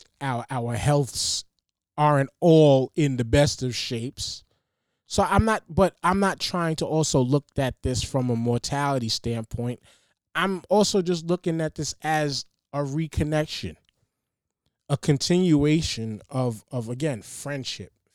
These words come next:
family that we've had and built twenty, thirty years ago.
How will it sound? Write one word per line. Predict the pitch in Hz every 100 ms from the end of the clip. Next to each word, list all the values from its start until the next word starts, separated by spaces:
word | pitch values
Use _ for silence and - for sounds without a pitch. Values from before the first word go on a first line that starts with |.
| _ _
family | 143 147 131 107 87 - _ _ _ -
that | 131 113 123
we've | 156 147
had | 143 135 151 147 127 117 104 -
and | 127 113 107 _ _ _ 131
built | 156 165 117 - - _ _ _ _ _ _ _ _ _ -
twenty, | - 143 139 120 113 95 - _ -
thirty | 135 123 117
years | 113 123 127 110
ago. | 95 92 -